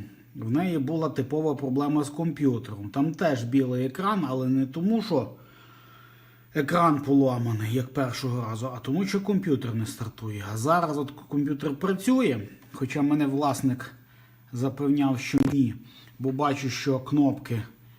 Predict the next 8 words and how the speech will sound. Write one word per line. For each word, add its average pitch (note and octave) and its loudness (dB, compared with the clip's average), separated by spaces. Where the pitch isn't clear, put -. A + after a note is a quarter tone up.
підсвічуються C3+ -2
адекватно C#3 2
і B2+ 0
на C3 -2
зовнішній D3 -4
монітор B2+ -4
картинку C#3 -8
виводить. A#2+ -8